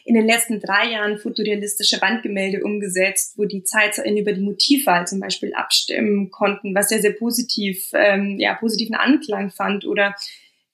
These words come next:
wir haben, äh, jährlich Sommerakademien, wo Kunststudierende eingeladen werden, um künstlerische Impulse und Visionen zu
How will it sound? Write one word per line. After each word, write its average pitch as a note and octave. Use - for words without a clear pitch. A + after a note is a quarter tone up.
wir G#3
haben, G#3
äh, G#3
jährlich A3
Sommerakademien, G#3
wo G3
Kunststudierende G#3
eingeladen G3+
werden, G3+
um G3+
künstlerische A#3
Impulse C4
und A3
Visionen A#3
zu A#3